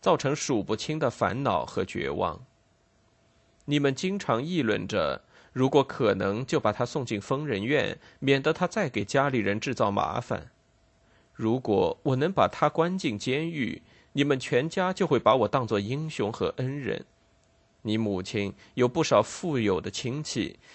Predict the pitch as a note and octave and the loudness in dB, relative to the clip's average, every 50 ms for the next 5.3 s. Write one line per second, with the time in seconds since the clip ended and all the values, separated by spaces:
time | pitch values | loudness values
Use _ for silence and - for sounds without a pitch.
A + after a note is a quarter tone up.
0 | - - - - F#3+ A#3 B3 G3 C#3+ A2+ A2 - D3 B2+ - F3+ F3 - - A#2 | -20 -10 -2 0 0 2 2 2 2 2 2 2 2 0 2 0 -2 0 0 -2
1 | G#2+ C#3 E3 D#3 B2 A#2 A#2+ A2+ G#2+ C3+ C3 A2+ G#2 - - F#2+ F#2 - - F#2 | -2 0 0 0 0 0 0 -2 0 0 0 0 -2 -2 -6 -6 -6 -4 -6 -4
2 | - A#2 A2 G#2 - C3+ A2+ A2 F#2+ E2+ - - - - - G#2+ - G2+ - - | -2 -2 -2 -2 -2 -2 -2 0 -2 -2 -4 -6 -8 -6 -6 -4 -4 -4 -6 -8
3 | - G2 G2 G2+ - _ _ _ _ _ _ _ _ _ _ _ _ _ _ _ | -6 -6 -6 -6 -8 _ _ _ _ _ _ _ _ _ _ _ _ _ _ _
4 | _ _ _ _ _ - - G3 G3 A3 A3 E3+ A#2+ G2+ F2+ D2+ - E2+ - - | _ _ _ _ _ -8 -4 -4 -2 0 0 0 0 -2 -2 -4 -4 -8 -4 0
5 | - A2+ A2 A2+ G2+ - | 2 2 2 2 0 -4